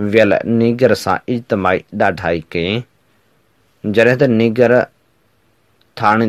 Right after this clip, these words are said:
تي پهتو، اسپتال مان طبي چڪاس پڻ ڪرائي وئي. آخري اطلاعن تائين جوابدار گرفتار ٿي نه سگهيا هئا. حيدرآباد هاءِ ڪورٽ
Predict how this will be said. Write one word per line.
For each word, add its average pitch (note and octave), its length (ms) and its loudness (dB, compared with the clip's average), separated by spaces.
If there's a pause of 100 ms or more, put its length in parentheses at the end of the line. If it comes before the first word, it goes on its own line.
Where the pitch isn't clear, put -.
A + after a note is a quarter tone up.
تي G#2+ 160 2
پهتو، A#2+ 300 0 (380)
اسپتال G#2+ 460 0
مان G2 180 -2
طبي G#2+ 260 -2 (120)
چڪاس A#2 440 -2
پڻ F#2+ 200 -2 (320)
ڪرائي G2 340 2 (420)
وئي. F2 200 0 (880)
آخري A#2 400 2
اطلاعن A#2 460 0
تائين B2+ 260 2
جوابدار G#2 340 2 (140)
گرفتار G2+ 520 -2
ٿي G#2+ 120 -4 (140)
نه G#2 260 -2
سگهيا F#2 360 -4 (200)
هئا. E2 320 -4 (960)
حيدرآباد B2 500 4
هاءِ G#2 200 2
ڪورٽ A2+ 220 2